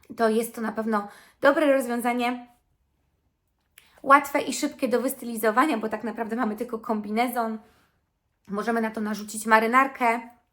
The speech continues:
czarną, bądź jeżeli właśnie chcecie wprowadzić jakiś taki błysk, ale nie tak do tej głównej stylizacji,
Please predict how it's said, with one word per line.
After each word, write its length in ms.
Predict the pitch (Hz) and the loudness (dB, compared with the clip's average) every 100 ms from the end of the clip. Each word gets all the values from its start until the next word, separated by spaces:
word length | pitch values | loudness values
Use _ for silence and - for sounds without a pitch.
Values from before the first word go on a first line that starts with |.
| _ _ _ _ _ _ _ - | _ _ _ _ _ _ _ -4
czarną, 420 | 220 247 233 185 | 2 4 2 -2
bądź 220 | 185 196 | -2 -2
jeżeli 340 | 226 214 226 208 | -2 -2 -2 0
właśnie 500 | 226 233 - 196 185 - - | 0 0 -2 -8 -10 -14 -20
chcecie 360 | - - 240 240 | -6 -2 0 -2
wprowadzić 520 | 233 247 220 233 226 | -4 -4 0 0 -2
jakiś 280 | 220 220 220 | -6 -8 -8
taki 260 | 220 214 208 | -8 -8 -6
błysk, 400 | 208 220 214 - | 0 0 -2 -2
ale 180 | 226 233 | 0 2
nie 180 | 262 277 | 0 0
tak 320 | 220 - - | -2 -6 -8
do 100 | 233 | -8
tej 360 | 233 226 214 _ - | -4 -6 -6 _ -20
głównej 460 | 214 233 302 277 233 | -8 -4 -2 -2 -4
stylizacji, 800 | - 226 214 202 202 214 214 | -8 -8 -4 -6 -6 -10 -12